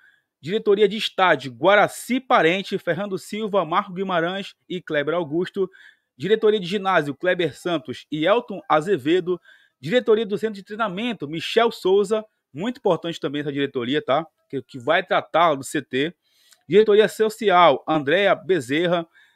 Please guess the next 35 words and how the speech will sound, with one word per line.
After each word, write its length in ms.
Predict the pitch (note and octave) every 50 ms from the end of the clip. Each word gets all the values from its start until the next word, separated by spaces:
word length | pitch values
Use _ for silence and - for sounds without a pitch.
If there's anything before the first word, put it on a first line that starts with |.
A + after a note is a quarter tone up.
| _ _
Diretoria 360 | - E3 F#3+ - G#3 G3+ G#3+
da 60 | G#3+ F3+
Responsabilidade 1120 | F#3+ G#3 G3 - - A#3+ C4+ D4+ - - B3+ A3 A3+ A3 G#3+ D#3+ E3 F3+ F#3 F3+ E3 E3
Social, 520 | C#3+ - F3+ F3 - - D#3+ D3+ C#3+ C#3 -
Carlena 520 | - - F3+ E3+ D3 D3 D#3 E3 F#3 F#3 E3+
Gama. 460 | B2 C3 D3+ E3+ F#3 F#3 F#3 F3 - _ _ _ _ _ _ _ _ _
Diretoria 560 | B2+ D#3+ G#3 A#3 G#3 - A3+ A3 A#3 A#3+ A#3+
da 160 | F#3+ A3+ A3
Juventude, 680 | F3+ A3 A#3+ G#3+ A#3 A#3+ G#3+ C#3+ - G#3 G#3 F3+ C3 D3
Helder 320 | D#3 F3 G3 F#3+ G3+ F3
Filho, 560 | - - - - F#3+ A3+ B3 B3 B3+ B3 A#3+ - _ _
tá? 100 | - D#3
O 80 | E3 D#3
filho 240 | - - F3 F3 E3+
do 60 | D#3
governador 480 | D3+ D#3 D3+ D#3 D3+ D3+ C#3+ C#3 C#3+ C#3
do 60 | C#3
estado, 340 | - - C#3+ C3+ B2+ C3+ B2+
Edo 120 | B2+ C3
Barbalho. 560 | G#2 D3 D#3+ D#3 C#3+ C#3+ D3+ D3+ D#3+ D#3+ D#3 - _ _ _ _ _ _ _ _
Diretoria 460 | - D#3 G3+ G3+ - A3 G#3 A3 A3+ G3+
do 100 | G3+ F#3
Sócio 420 | - - G#3+ G#3+ A#3 A3+ - A#3
Torcedor, 760 | - - A3 G#3+ - - G#3+ E3+ C#3 E3+ G3+ G3+ D#3 A#2 - _ _ _ _ _ _ _ _
Alessandro 600 | E3+ G3+ G#3+ G#3 F#3+ - - - F3 E3 F3 G#3+
Silva. 600 | F#3+ - - - A3 B3 C4+ B3+ A3+ C4 B3 B3 - _ _ _ _
É 60 | E3+
o 100 | E3+ E3
mesmo 420 | D#3 D#3+ G#3 A#3 B3+ A#3 A3+ A3+ F#3
diretor 560 | F#3 G3+ G3+ F#3+ - - E3 D#3+ D3 C3+ - _ _ _
que 80 | _ D3
estava 440 | C3 - - - E3+ F3 E3+ D#3+ D3
no, 120 | D3 C3+ C3+
no 260 | C#3 C#3 C#3 C3+ A#2+
sócio 440 | - - D3+ C#3+ C3+ - - A#2+